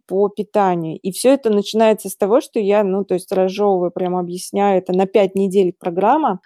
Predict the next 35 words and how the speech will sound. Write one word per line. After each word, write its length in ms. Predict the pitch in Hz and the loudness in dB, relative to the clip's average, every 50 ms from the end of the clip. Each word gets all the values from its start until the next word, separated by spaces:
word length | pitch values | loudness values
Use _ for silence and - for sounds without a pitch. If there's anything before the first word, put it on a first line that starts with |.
| _ - | _ -2
объясняю, 720 | - 202 190 208 220 208 - 233 240 240 240 233 226 214 | 0 2 2 2 2 0 2 4 4 6 6 6 4 4
как 240 | 220 - 220 214 - | 4 2 0 0 0
у 40 | 220 | 0
нас 280 | 214 208 208 202 - - | 2 2 2 0 0 -4
устроено 500 | 196 - - - 208 196 190 185 180 180 | -6 -4 0 2 4 4 4 4 2 0
все 220 | - - 202 180 | -2 -2 -2 0
в 40 | 175 | 0
организме, 720 | 185 180 170 196 185 180 170 160 160 175 190 233 277 339 381 359 - | 0 0 0 0 0 0 -2 -4 -6 -6 -4 -4 -2 -2 -4 -4 -4
как 220 | - 226 202 - | -4 -6 -4 -4
у 40 | 208 | -4
нас 360 | 208 202 190 196 190 - - - 208 | -2 0 -2 -2 -4 -6 -12 -14 -14
что 320 | - - - - 220 208 | -16 -10 -2 0 0 0
где 260 | 196 202 180 196 202 | 0 0 2 2 2
вырабатывается, 1160 | 180 175 208 220 226 226 190 165 175 156 151 151 - 175 170 180 196 220 233 - - - 220 202 190 | 4 4 4 4 4 2 2 2 0 0 0 -2 -6 -6 -4 -4 -4 -4 -6 -8 -8 -10 -8 -8 -10
что 280 | - - - - 214 220 | -12 -12 -6 -4 -2 -2
на 100 | 214 208 | -2 -2
что 280 | 202 - - 220 214 | -4 -4 -4 -4 -4
влияет, 720 | 202 202 208 214 214 196 185 185 170 165 170 185 226 254 _ _ | -2 -2 -2 -2 -2 0 -2 -2 -2 0 -2 -2 -4 -4 _ _
как 280 | - 214 226 220 _ - | 0 0 0 0 _ -2
подбирать 760 | 220 208 190 185 202 220 214 220 226 226 233 233 - - - - | -2 -2 0 2 4 4 6 6 6 4 4 2 -2 -12 -12 -8
упражнения. 920 | - 214 - - 214 220 233 226 214 214 202 202 190 180 180 180 185 190 180 | -8 -8 -6 -2 0 2 2 2 2 0 -2 -2 -2 -2 -2 -2 -2 -2 -2
И 160 | - 208 208 | -4 -6 -6
все 240 | - - - 269 277 | -6 -2 0 4 4
это 340 | 277 269 - - 240 233 | 4 4 2 2 2 2
в 200 | 208 - - - - _ | 2 0 -8 -20 -16 _
процессе 580 | - 214 214 208 - - 233 220 208 - - 190 | -2 -2 -2 -2 0 0 0 0 0 0 -4 -6
вот 160 | 175 185 185 196 | -6 -6 -4 -6
этого 220 | 190 190 185 170 | -6 -6 -6 -10
всего 240 | 165 - - 185 185 | -10 -10 -6 -4 -4
обучения 480 | 185 175 190 190 - 285 349 453 381 | -2 -2 -4 -6 -4 -4 -4 -2 -2
мы, 140 | 233 196 196 | -4 -4 -4
конечно 480 | - - 190 196 233 277 - - 240 202 | -4 -4 -4 -2 -2 -4 -4 -6 -6 -6
же, 100 | 196 190 | -6 -6
каждый 600 | - - 220 202 185 180 160 170 _ 180 170 160 | -4 -2 0 0 0 0 -2 -6 _ -10 -10 -10
день 420 | 151 175 - 185 196 233 302 359 | -10 -6 -2 -2 0 0 -2 -4